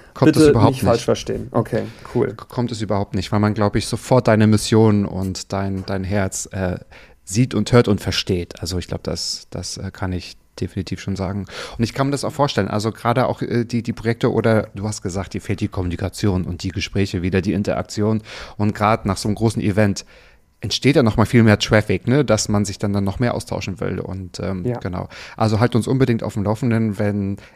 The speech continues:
Speaker 1: es nächstes Jahr weitergeht. Definitiv. Das war jetzt für dich eigentlich ein ganz relativ easy Ritt, weil du jetzt quasi deine eigenen Fragen beantwortet hast. Und ich sehe schon, jetzt ist die Dame des Hauses, die neue Dame des Hauses da.
Speaker 2: <laughs> Mhm,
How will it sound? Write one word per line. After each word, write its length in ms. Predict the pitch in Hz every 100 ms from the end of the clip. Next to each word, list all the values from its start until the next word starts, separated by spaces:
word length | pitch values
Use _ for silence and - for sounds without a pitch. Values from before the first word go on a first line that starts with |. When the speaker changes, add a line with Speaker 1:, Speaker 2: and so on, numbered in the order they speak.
| _
Speaker 1:
es 200 | 101 -
nächstes 540 | 95 95 - 98 - -
Jahr 360 | 95 92 98
weitergeht. 1300 | 92 85 98 113 90 90 - - 90 82 - - -
Definitiv. 960 | 95 - 95 90 98 - 98 92 92 - - - - - - - -
Das 180 | 107
war 100 | 113
jetzt 160 | 139 -
für 80 | 135
dich 280 | 139 117 113
eigentlich 260 | 135 131
ein 120 | 123
ganz 240 | 117 135 -
relativ 720 | 123 123 - 117 107 - - - _ -
easy 520 | 113 139 143 160 151 - 113
Ritt, 320 | 113 165 -
weil 160 | 117 113
du 100 | 104
jetzt 240 | 101 95
quasi 280 | - 95 92
deine 260 | 92 92 90
eigenen 260 | 104 110
Fragen 380 | 95 - 90 92
beantwortet 580 | 92 98 92 101 - -
hast. 220 | 120 -
Und 160 | - -
ich 100 | 101
sehe 160 | 101
schon, 240 | 95 101 95
jetzt 160 | 92
ist 200 | - -
die 100 | 101
Dame 420 | - 98 101 101 95
des 340 | 92 - -
Hauses, 360 | 95 113 110 -
die 140 | 104
neue 340 | 113 139 110
Dame 280 | 92 98 98
des 160 | 98 -
Hauses 320 | 101 101 -
da. 260 | 104 107 120
Speaker 2:
<laughs> 0 |
Mhm, 440 | 123 117 117